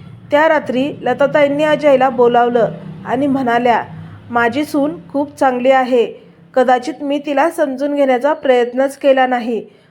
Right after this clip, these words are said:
मला नेहमी वाटायचं की आपल्या परंपरांना मानत नाही, पण आज ज-, तिने ज्या प्रकारे माझी काळजी घेतली, त्यावरून समजलं की ती आपलं घर पक्क जपायला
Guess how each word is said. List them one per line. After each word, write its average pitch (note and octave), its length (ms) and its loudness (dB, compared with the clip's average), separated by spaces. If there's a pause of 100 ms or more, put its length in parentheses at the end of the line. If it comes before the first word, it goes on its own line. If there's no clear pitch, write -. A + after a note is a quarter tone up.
(200)
मला A#3 340 2 (120)
नेहमी C4 380 -2
वाटायचं D#4 460 2
की D4 320 -4 (300)
आपल्या B3+ 320 -2
परंपरांना B3+ 760 0
मानत A#3 440 0
नाही, A#3+ 380 -2 (460)
पण B3+ 260 2 (280)
आज B3+ 260 0 (200)
ज-, C#4 180 2 (100)
तिने C#4 240 2
ज्या C#4+ 220 0
प्रकारे D4+ 480 0
माझी C#4 340 -2
काळजी A#3+ 400 0
घेतली, C4+ 460 -4 (460)
त्यावरून C4 440 2
समजलं D4 520 0
की C#4+ 280 -2 (360)
ती C4+ 400 -4
आपलं C4+ 360 0
घर C#4 200 2
पक्क - 440 -6
जपायला C#4+ 540 2